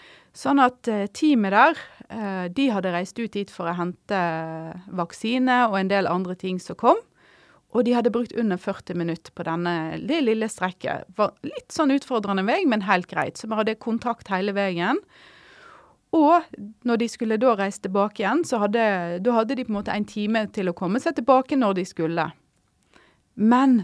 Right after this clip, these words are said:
det en ikke hadde tenkt på, var jo at det kom regn. Og da endret denne veien seg, og etter det så kalte vi denne veien for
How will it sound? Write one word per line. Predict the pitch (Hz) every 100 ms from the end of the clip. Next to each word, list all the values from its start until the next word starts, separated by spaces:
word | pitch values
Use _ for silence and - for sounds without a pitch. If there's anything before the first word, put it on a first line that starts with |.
| - 254
det | 240
en | 208
ikke | 208 220
hadde | 185
tenkt | 208 202 -
på, | 170
var | 214 208
jo | 160
at | 175
det | 180 -
kom | 202 170 - -
regn. | 202 214 196 180 _ _ _ _ _ _ _ _ _ -
Og | 220
da | - -
endret | 233 254 247 220
denne | 202 214
veien | 214 208 170 180
seg, | - 269 339 - _ _ _ _
og | 233 233
etter | - 254
det | 247 226
så | -
kalte | - 214 208 262
vi | 214
denne | 196 202
veien | 202 190 175 180
for | - 175